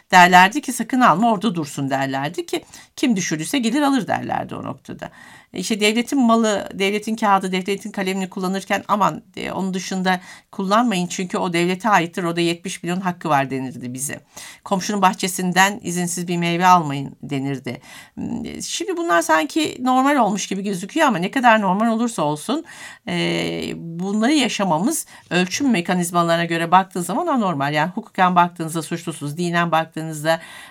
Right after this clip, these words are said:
e, ceza gerektiren noktalarınız var. Etik olarak, am, toplumsal ahlak olarak baktığınızda doğru değil. O yüzden de biz, e, uyku konusu da bir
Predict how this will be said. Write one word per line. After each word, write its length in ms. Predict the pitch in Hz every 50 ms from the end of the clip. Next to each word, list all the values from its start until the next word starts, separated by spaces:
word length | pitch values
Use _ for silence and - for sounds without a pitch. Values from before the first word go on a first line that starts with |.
| - _ -
e, 520 | - 165 160 160 - - - - - -
ceza 340 | - 170 180 170 175 180 180
gerektiren 440 | 170 170 165 165 170 - 170 165 165
noktalarınız 440 | 160 - - 170 156 160 156 147 143
var. 160 | 139 151 - _ _ _ - -
Etik 280 | - 175 - - - 180
olarak, 440 | 165 160 160 160 160 - - - -
am, 400 | - 156 160 160 156 156 156 - 151 147
toplumsal 460 | - 180 170 - 170 165 - 180 170
ahlak 380 | - 160 160 160 170 170 170 170
olarak 300 | 185 170 156 151 147 -
baktığınızda 680 | 147 143 143 - _ - 147 147 143 139 - 285 311 - - - - - _ -
doğru 280 | 311 302 302 294 233
değil. 180 | 196 156 151 -
O 80 | -
yüzden 340 | 277 294 277 277 285 277 277
de 80 | 285 254
biz, 160 | 269 247 - - - - - - - _ -
e, 680 | 190 190 190 190 190 185 190 196 196 - - - - -
uyku 540 | - - - - - - 214 208 - 370 349
konusu 380 | - 294 269 240 233 - 247
da 80 | 247 202
bir 200 | 196 190 -